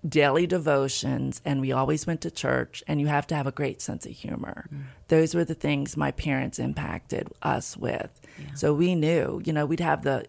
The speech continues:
Speaker 1: around the supper table, we'd talk about the Bible, Revelation, John, what, what's God talking to you about in your life type of thing.
Speaker 2: Mm-hmm.
Speaker 1: And it was always in the forefront.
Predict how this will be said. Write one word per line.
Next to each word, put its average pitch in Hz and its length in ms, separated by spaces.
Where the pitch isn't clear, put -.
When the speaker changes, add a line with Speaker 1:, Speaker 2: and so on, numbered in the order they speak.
Speaker 1:
around 147 240
the 135 80
supper 151 260
table, 151 540
we'd 151 240
talk 135 300
about 135 440
the 139 60
Bible, 147 840
Revelation, 127 680
John, 139 500
what, 160 240
what's 160 180
God 147 240
talking 151 340
to - 160
you 151 120
about 139 300
in 147 200
your 135 140
life 120 360
type 147 260
of - 100
thing. - 360
Speaker 2:
Mm-hmm. 147 320
Speaker 1:
And 151 380
it 165 80
was 160 200
always 165 400
in 156 120
the 147 80
forefront. - 880